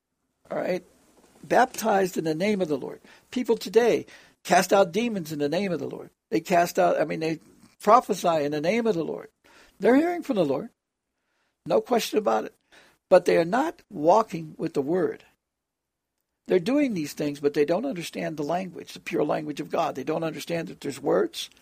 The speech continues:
and there's understanding of the works that they enable. That's a language. When you do sign language, you do things and it, it, people understand what you're saying. This is what the words are. When you do the way the words and people have understanding of the words, they know what's going on.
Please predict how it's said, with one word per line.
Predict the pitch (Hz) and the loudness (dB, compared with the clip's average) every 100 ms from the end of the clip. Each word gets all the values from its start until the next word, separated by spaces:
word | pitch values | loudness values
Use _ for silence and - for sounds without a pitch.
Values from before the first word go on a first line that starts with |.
| _ - - _ - | _ -20 -20 _ -2
and | 165 | 2
there's | 151 147 | 2 2
understanding | 165 165 - 170 170 156 | 0 -2 -4 -4 -4 0
of | |
the | 143 | 2
works | 147 180 - | 2 -2 -4
that | 170 | -4
they | 180 | 0
enable. | 175 190 247 170 - - | 0 -2 -4 -6 -10 -2
That's | 165 - | -2 -2
a | |
language. | 180 214 220 151 - - - _ _ _ _ _ _ _ | -4 -4 -6 -10 -18 -18 -20 _ _ _ _ _ _ _
When | - 175 | -6 -4
you | 220 | -2
do | 226 | -4
sign | 214 - 240 226 | -4 0 0 0
language, | 165 127 117 120 | -2 -4 -8 -10
you | 143 | -8
do | 147 208 | -6 -4
things | 202 208 190 | -2 -2 -2
and | 160 | 0
it, | 147 - - | 0 -4 -12
it, | 165 - 151 | -12 -12 -8
people | 202 185 175 | -8 -2 0
understand | 180 170 - 202 196 | 0 0 -6 -6 -6
what | 185 | -8
you're | 175 | -6
saying. | 214 226 - - _ _ _ _ _ _ _ _ _ _ | -4 -6 -8 -16 _ _ _ _ _ _ _ _ _ _
This | 196 214 | -2 -2
is | 208 | -2
what | 202 190 | -2 0
the | 185 | 0
words | 170 214 220 175 | 4 8 8 4
are. | 165 - - _ | -8 -10 -20 _
When | - | -12
you | 165 | -6
do | 151 214 | -4 0
the | 214 | 2
way | 208 202 | 4 2
the | 180 | 2
words | 196 202 | 4 2
and | 180 156 | 2 -6
people | 214 180 | -4 0
have | 180 | 4
understanding | 180 170 - 240 208 | 2 0 -6 -4 -2
of | 160 | -2
the | |
words, | 156 170 - - - | -2 -4 -4 -18 -2
they | 180 190 | -2 0
know | 240 269 | 2 2
what's | 170 180 | 2 -4
going | - 214 208 | -6 -6 -6
on. | 262 208 | -8 -10